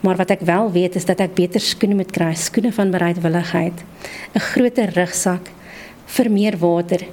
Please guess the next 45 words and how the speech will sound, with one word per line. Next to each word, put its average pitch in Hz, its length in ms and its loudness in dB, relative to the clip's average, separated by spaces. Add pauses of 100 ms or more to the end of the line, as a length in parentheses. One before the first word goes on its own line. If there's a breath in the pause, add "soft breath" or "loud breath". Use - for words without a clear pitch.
(280 loud breath)
en 233 160 2
om 262 100 4
net 262 260 2
asem 233 400 2
te 202 100 2
haal 175 200 2
sodat 208 240 0
ek 214 140 0
meer 208 180 2
suurstof - 500 0
kan 185 180 0
hê 170 220 0 (300 loud breath)
om 208 140 2
my 202 140 2
op 196 80 -4
my 196 100 2
nuwe 190 260 2
roete 175 380 0 (360 loud breath)
wat - 120 0
ek 202 100 -2
aanpak 190 540 0
te - 100 -2
help. 165 300 0 (1120 loud breath)
Reis 208 500 0
veilig 202 560 0
en 180 100 2
wees 214 220 2
lief 185 180 2
vir 202 100 2
mekaar, 175 400 0
help 185 280 0
mekaar 196 360 0
en 190 160 2
droom 208 280 2
saam, 175 360 0 (480 loud breath)
lag 220 300 2
saam 208 200 2
met 190 160 -2
mekaar 175 400 0 (120)
en 202 140 2
maak 202 240 0
tyd 190 280 0
vir 185 120 0
mekaar. 170 400 -4 (640 loud breath)
Dankie 247 440 0